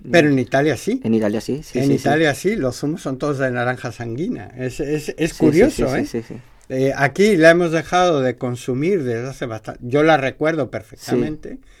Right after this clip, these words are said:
Speaker 2: pero es que ahora es dificilísimo encontrar una naranja sanguínea en España.
Speaker 1: Sí,
Speaker 2: Antes
Speaker 1: sí,
Speaker 2: no,
Speaker 1: sí.
Speaker 2: pero ahora sí. Italia, ya te digo, los zumos son de naranja sanguínea, pero claro,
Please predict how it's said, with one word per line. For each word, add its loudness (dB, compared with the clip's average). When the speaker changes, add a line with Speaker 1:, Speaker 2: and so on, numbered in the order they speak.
Speaker 2:
pero -2
es -8
que -2
ahora 2
es -2
dificilísimo -4
encontrar -4
una -2
naranja -6
sanguínea -8
en -8
España. -8
Speaker 1:
Sí, -2
Speaker 2:
Antes 0
Speaker 1:
sí, -2
Speaker 2:
no, -2
Speaker 1:
sí. -6
Speaker 2:
pero -8
ahora -6
sí. -16
Italia, 4
ya 0
te -4
digo, -2
los -4
zumos -2
son -6
de -4
naranja -10
sanguínea, -12
pero 2
claro, 2